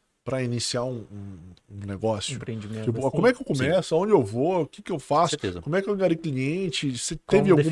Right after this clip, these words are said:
Speaker 2: definir o banco?
Speaker 1: ajuda nisso? Como é que funcionou?
Speaker 3: Com certeza. É,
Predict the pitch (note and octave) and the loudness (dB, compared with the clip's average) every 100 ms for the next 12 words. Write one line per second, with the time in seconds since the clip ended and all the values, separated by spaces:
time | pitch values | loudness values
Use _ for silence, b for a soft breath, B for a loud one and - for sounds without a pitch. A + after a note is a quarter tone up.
0 | D3 C#3 B2 B2+ C3+ C3 A2+ C3 C3 B2+ | 4 4 4 6 8 8 8 4 6 4
1 | F3 - - F3+ F#3 - D#3 - B2+ A2+ | 0 0 -2 -4 -4 -10 -8 -2 -2 -2
2 | G#2 - A2+ F#3+ F#3+ C3 G2+ F2+ F2+ F2+ | -6 -6 -6 -6 -2 -2 -2 -8 -8 -8
3 | F2 E2+ | -10 -12